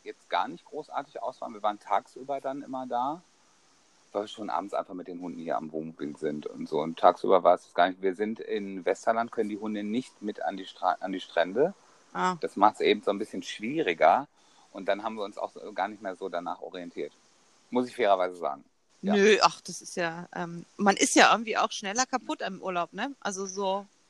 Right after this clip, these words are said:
Speaker 1: Ich bin wie eine Oma, du. Ich sitz hier abends und dann bin ich auch schon wieder fertig wie ein Brötchen und stehe morgens, jeden Morgen um halb sieben auf. <laughs> Das ist immer so ein bisschen doof,
Speaker 2: Süß.
Speaker 1: weil ich, ich kann ja nicht schlafen. Ich schlafe ja immer nur so sechs Stunden.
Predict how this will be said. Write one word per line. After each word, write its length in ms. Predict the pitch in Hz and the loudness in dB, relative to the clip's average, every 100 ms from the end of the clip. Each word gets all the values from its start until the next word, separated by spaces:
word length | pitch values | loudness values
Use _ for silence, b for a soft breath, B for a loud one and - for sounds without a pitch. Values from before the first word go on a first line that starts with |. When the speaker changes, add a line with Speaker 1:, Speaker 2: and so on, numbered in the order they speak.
| _ | _
Speaker 1:
Ich 140 | - - | -10 -4
bin 140 | 104 | -6
wie 60 | 101 | -2
eine 140 | 139 - | -2 0
Oma, 260 | 123 90 | 2 0
du. 160 | 90 87 | -2 -10
Ich 140 | 104 | -14
sitz 180 | - 107 | -18 -10
hier 140 | - - | -4 -2
abends 300 | 90 117 131 | -2 -4 -6
und 80 | 123 | -6
dann 140 | 117 | -6
bin 80 | 131 | -6
ich 60 | 120 | -8
auch 80 | |
schon 120 | - 135 | -6 -2
wieder 180 | 135 123 | -2 -2
fertig 260 | 131 123 | -4 -8
wie 60 | 123 | -10
ein 80 | - | -6
Brötchen 400 | 120 147 - 104 | -2 -2 -2 -10
und 100 | 101 | -6
stehe 180 | 127 | -2
morgens, 360 | 113 107 131 143 | 4 8 6 4
jeden 240 | 123 143 | -2 -2
Morgen 260 | 131 107 135 | 4 4 4
um 120 | 110 | 0
halb 160 | 110 110 | 0 0
sieben 220 | 113 110 104 | -6 -14 -6
auf. 320 | 95 120 185 | -2 -2 -2
<laughs> 60 | b b b b - | b b b b 4
Das 100 | 160 | 4
ist 240 | - - | 4 -12
immer 180 | 156 151 | -2 -2
so 120 | 143 | -2
ein 60 | 160 | -6
bisschen 280 | 143 135 120 | -8 -4 -2
doof, 120 | 107 | 0
Speaker 2:
Süß. 140 | 185 190 | 0 0
Speaker 1:
weil 80 | 104 | -4
ich, 120 | - - b b | -10 -18 b b
ich 140 | - | -18
kann 200 | - 131 | -10 -6
ja 80 | 127 | -6
nicht 200 | 113 101 | -8 -12
schlafen. 460 | - 82 90 113 147 | -4 -4 -4 -10 -14
Ich 60 | - | -8
schlafe 280 | 104 101 104 | -4 -2 -4
ja 60 | |
immer 100 | 92 | -8
nur 140 | 107 98 | -10 -10
so 100 | 98 | -4
sechs 220 | 95 - | -4 -4
Stunden. 360 | - 92 113 | -4 -2 -2